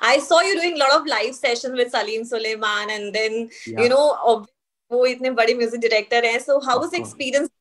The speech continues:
Speaker 1: that interaction with him?
Speaker 2: अरे, he is a, मतलब, अ, बहुत ही,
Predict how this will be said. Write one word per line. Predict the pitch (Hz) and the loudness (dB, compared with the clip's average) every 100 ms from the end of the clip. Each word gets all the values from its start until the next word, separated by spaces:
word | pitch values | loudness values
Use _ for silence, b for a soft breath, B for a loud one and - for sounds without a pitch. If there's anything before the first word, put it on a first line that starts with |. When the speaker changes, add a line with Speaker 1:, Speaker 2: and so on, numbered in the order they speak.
| _ - | _ -4
Speaker 1:
that | 240 240 | -2 0
interaction | 233 202 202 - 233 226 | -2 -4 -4 -6 -2 0
with | 226 | 0
him? | 233 208 208 240 _ _ _ _ _ _ 110 | 0 -4 -6 -16 _ _ _ _ _ _ -4
Speaker 2:
अरे, | 110 131 | 2 4
he | 123 120 120 | 6 4 4
is | 127 | 0
a, | 117 - - - - | -6 -14 -20 -20 -12
मतलब, | 110 123 120 107 | -10 -4 -4 -4
अ, | 107 104 98 90 - _ _ _ _ 113 | -8 -10 -10 -14 -20 _ _ _ _ _
बहुत | 107 107 123 127 120 | -10 -6 -2 -4 -2
ही, | 135 123 120 110 | 0 2 2 -2